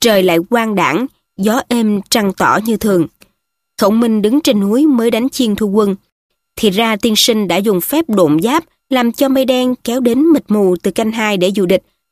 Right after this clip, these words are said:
Và khi toàn thắng thu binh rồi, tiên sinh lại sai thần lục đinh lục giáp quét tan mây tối,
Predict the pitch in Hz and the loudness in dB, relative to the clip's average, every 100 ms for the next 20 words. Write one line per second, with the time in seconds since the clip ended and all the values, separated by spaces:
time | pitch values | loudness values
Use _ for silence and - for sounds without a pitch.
0 | _ - 202 185 - 202 - 190 165 202 | _ -4 -2 -2 -2 -2 0 -2 -2 -4
1 | 196 294 339 269 214 214 208 190 165 _ | -2 -2 0 -2 0 0 2 2 0 _
2 | _ - 294 - 302 269 220 196 - 220 | _ 0 0 2 0 0 0 -2 -2 -4
3 | 214 208 170 175 - 220 214 180 - 233 | -4 -2 -2 -2 0 0 0 -2 -2 -2
4 | 285 - _ _ - 226 - - 226 185 | -2 -4 _ _ -2 -2 -4 -4 -2 0
5 | 185 180 185 202 | -2 0 0 0